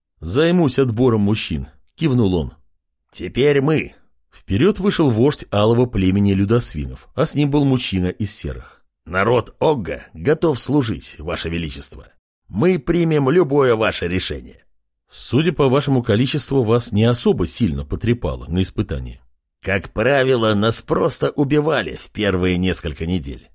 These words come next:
Вы один из немногих, кто вместо силы использовал переговоры. Мы готовы идти за таким лидером". Людосвины преклонили колено и склонили головы. "Хорошо, но вы вольны сами решать, чем заниматься –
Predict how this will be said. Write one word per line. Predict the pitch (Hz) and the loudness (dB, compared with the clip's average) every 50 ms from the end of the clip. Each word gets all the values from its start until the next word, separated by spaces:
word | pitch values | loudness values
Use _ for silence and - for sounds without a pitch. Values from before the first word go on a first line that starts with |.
| _ _ _ _ - | _ _ _ _ -4
Вы | 117 160 190 | 0 2 2
один | 180 180 165 190 175 175 | 2 2 2 0 2 2
из | 165 131 113 | 0 0 0
немногих, | 131 156 165 180 190 156 123 - - - - - | 0 0 2 4 2 2 0 -2 -8 -16 -18 -18
кто | - - 80 | -10 -8 -6
вместо | 76 76 92 87 - - 87 82 | -4 -2 -4 -4 -4 -4 -6 -4
силы | - - 175 170 151 151 - | -2 -2 0 2 0 0 0
использовал | - 135 123 - - 135 135 127 107 110 117 113 113 107 104 117 | 0 -4 -4 -4 -2 0 0 0 2 0 0 0 0 -2 -4 -8
переговоры. | 123 - 196 185 175 160 139 147 139 110 82 76 69 - - _ _ _ _ _ _ - | -4 -2 0 0 0 2 2 2 2 2 0 -2 -8 -10 -14 _ _ _ _ _ _ -8
Мы | 87 92 101 120 147 160 | -4 0 2 2 2 2
готовы | 156 180 190 190 - 156 160 170 190 190 190 | 2 2 0 2 2 2 2 4 2 2 0
идти | 196 - - - 156 180 190 131 - | 0 -4 -4 -2 0 0 0 -2 -2
за | - 101 101 | -4 -4 -2
таким | - 101 92 - 92 90 92 101 | 0 0 -2 -2 0 0 2 2
лидером". | 95 90 73 69 73 65 62 65 - _ _ _ _ _ _ _ _ | 2 0 0 -4 -8 -10 -12 -16 -20 _ _ _ _ _ _ _ _
Людосвины | - 78 87 85 95 98 98 - 147 185 185 170 156 | -8 -6 -2 0 0 0 0 0 0 0 2 2 0
преклонили | - - 131 120 - 120 110 101 98 90 90 | 0 0 -2 0 0 0 2 2 2 2 0
колено | - - 104 131 170 180 170 160 | 0 2 2 2 2 2 2 0
и | - - 175 | -2 -2 -4
склонили | 160 - - - 110 98 90 82 80 85 82 | -6 -4 -2 -2 0 0 2 0 0 -2 -4
головы. | 78 76 71 67 64 58 58 58 - _ _ _ _ _ _ _ _ _ | -4 -6 -8 -8 -8 -10 -12 -16 -18 _ _ _ _ _ _ _ _ _
"Хорошо, | - - - 107 107 120 139 147 - - 156 127 131 147 - _ _ _ _ _ - - | -18 -10 -4 0 2 2 2 2 2 2 2 2 2 -2 -6 _ _ _ _ _ -6 -2
но | 135 175 202 180 | 0 2 2 4
вы | 156 170 | 4 4
вольны | 147 135 131 123 123 127 120 | 4 4 4 4 4 4 2
сами | - - - 147 147 139 123 | 0 0 0 2 2 4 4
решать, | 117 107 107 - - 98 82 - | 2 2 0 -2 -2 -4 -2 -2
чем | - - 104 92 | -4 -2 -2 -2
заниматься – | 82 85 82 85 78 64 - - - - - | -2 -2 -2 -2 -4 -4 -8 -12 -16 -18 -20